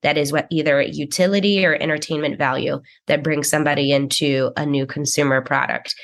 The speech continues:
But that is kind of the blockbuster. That's like, to use Netflix's analogy of blockbusters, the show horses and the workhorses, you have that engagement hook that gets someone in, but then you have to connect to a much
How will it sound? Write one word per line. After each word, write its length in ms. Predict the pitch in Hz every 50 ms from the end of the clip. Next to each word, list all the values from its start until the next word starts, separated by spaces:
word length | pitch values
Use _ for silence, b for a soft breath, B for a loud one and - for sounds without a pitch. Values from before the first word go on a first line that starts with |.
| B B B B B
But 240 | 156 165 151 - -
that 260 | 156 156 170 160 185
is 180 | 190 190 180 185
kind 220 | - 175 170 165
of 160 | 165 156 147 147 -
the 140 | 143 165 156
blockbuster. 880 | 135 156 156 147 139 147 - 147 139 135 135 135 - - 127 123 -
That's 240 | 151 151 156 - -
like, 300 | 147 143 135 - - -
to 100 | - 147
use 200 | 147 156 151 147
Netflix's 640 | 165 165 147 - - 147 135 - - 156 151 143 - -
analogy 520 | 147 156 147 139 143 147 143 139 143 143
of 180 | 139 139 135 - B B B B B B _ _ - -
blockbusters, 1040 | 156 156 143 147 - - 143 143 147 143 139 - - 151 147 139 139 139 139 -
the 160 | - 147 143
show 300 | 139 - - - 151 147
horses 440 | 143 147 143 143 143 - 160 151 147
and 120 | 139 139
the 80 | 135 131
workhorses, 680 | 139 139 143 139 - 170 175 190 180 - 214 226 240 226 226 B B B B B B
you 180 | 165 165 170
have 300 | 165 165 170 170 180 170
that 220 | 170 170 160 - - _ _ _ -
engagement 640 | 156 156 151 139 151 147 147 139 143 147 143 131 -
hook 400 | - - 143 139 135 - - - b b b b b -
that 160 | 135 156 139
gets 180 | 156 - -
someone 300 | - 160 156 156 147 139
in, 360 | 135 135 160 208 226 220 214 - _ _ -
but 240 | 160 156 151 143 143
then 200 | 175 180 202 220
you 120 | 214 202
have 200 | 180 175 170 -
to 120 | - -
connect 600 | - - - 170 165 160 156 156 - - - -
to 160 | - - 165 151
a 40 |
much 340 | 156 156 151 156 170 165 -